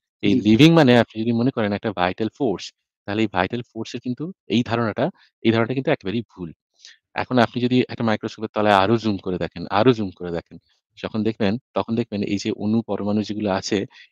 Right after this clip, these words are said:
Speaker 1: এগুলো কিন্তু শুধুমাত্র ফিজিক্স আর বায়োকেমিস্ট্রি যে রুল গুলো সেগুলো ফলো করেই কাজ করছে। এবং ঠিক এই কারণেই একটা আ, ব্রিটিশ অ্যান্টিলিউসাইড বা ব্যাল বা ধরুন আ, পটাশিয়াম সায়ানাইড এটা যখনই দিচ্ছেন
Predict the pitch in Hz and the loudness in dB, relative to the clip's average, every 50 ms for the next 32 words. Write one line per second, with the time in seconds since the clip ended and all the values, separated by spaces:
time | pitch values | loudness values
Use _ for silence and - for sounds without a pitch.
0 | - 104 110 110 117 123 - 135 127 127 120 - 117 113 113 110 _ - - 107 | -4 -4 -2 -2 -2 -2 0 0 -2 -2 -4 -4 -2 -2 -2 -2 _ -6 -6 -6
1 | - - _ _ _ _ _ - 117 113 113 139 147 - - - - 113 117 107 | -6 -6 _ _ _ _ _ 2 2 4 4 4 0 0 -2 0 2 2 2 4
2 | 104 98 101 - - 117 120 117 - - 113 104 113 110 - - 123 139 131 113 | 2 2 0 2 0 -2 -4 -4 -4 -6 -6 -4 -4 -6 -4 -2 -4 -4 -2 -2
3 | 104 101 127 - - 117 104 110 117 - - 98 98 95 - 104 127 143 - 104 | -2 -2 -4 -4 -4 -6 -6 -6 -4 -4 -2 -4 -4 -2 -2 0 0 2 2 2
4 | 85 - - - 80 - - - - _ _ _ _ _ _ _ - 131 139 147 | 0 0 -2 -12 -14 -14 -14 -14 -16 _ _ _ _ _ _ _ 0 0 2 0
5 | - - 151 - 127 127 - 156 139 120 98 98 123 - _ _ _ _ _ _ | 0 -2 -2 0 0 2 4 4 4 4 4 2 0 -2 _ _ _ _ _ _
6 | - 110 - - 120 117 110 - _ - 113 113 104 104 101 101 110 113 - 127 | -6 -4 2 6 6 6 6 4 _ -4 -2 0 0 0 0 0 0 -2 0 -2
7 | 117 - - 98 104 - 107 107 104 107 104 - - 95 90 95 - 92 92 - | -4 -4 -4 -4 -4 -4 -4 -2 -2 -2 0 0 0 0 0 -2 -4 -6 -6 -6
8 | - 95 95 104 101 101 101 95 90 87 - - - - - _ - 104 107 104 | -8 -4 0 4 4 4 4 4 2 0 -4 -12 -20 -20 -20 _ -4 2 4 4
9 | 104 101 101 98 104 104 104 104 101 92 - - 101 98 98 98 95 90 - - | 6 4 4 0 -2 -2 -2 0 -2 -2 -2 -2 -2 0 0 0 0 -2 -2 -2
10 | 113 - 117 107 - 117 107 98 - - 101 101 101 98 92 87 82 _ _ _ | -2 0 -2 -4 -4 -4 -4 -4 -2 -2 -2 0 0 -2 -4 -6 -8 _ _ _
11 | _ _ - 104 - 113 98 107 - - 110 104 120 131 - - 107 92 | _ _ -8 -6 -4 -2 -2 -2 -4 -2 -2 0 0 0 0 0 -2 -2